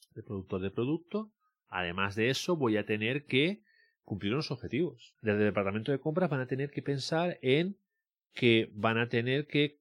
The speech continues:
cambiar formas de trabajar o cambiar, o, o modificar sus procesos o, o, o cambiar de proveedor incluso, porque tienen que cumplir unos objetivos.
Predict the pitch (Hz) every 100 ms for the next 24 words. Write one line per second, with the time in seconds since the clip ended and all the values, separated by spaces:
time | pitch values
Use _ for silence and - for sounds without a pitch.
0 | _ 117 107 110 131 135 - 143 151 120
1 | 95 87 - 104 92 90 87 82 - 139
2 | 156 - 92 104 113 - - 104 - 104
3 | - 98 95 101 - 95 120 120 117 _
4 | _ _ - 110 - 101 - 156 117 104
5 | 92 101 98 98 - 98 - _ - 95
6 | 107 151 143 101 107 135 104 151 175 -
7 | 220 - _ _ _ _ 120 - 101 101
8 | - 117 127 170 156 135 101 95 - 104
9 | 165 - -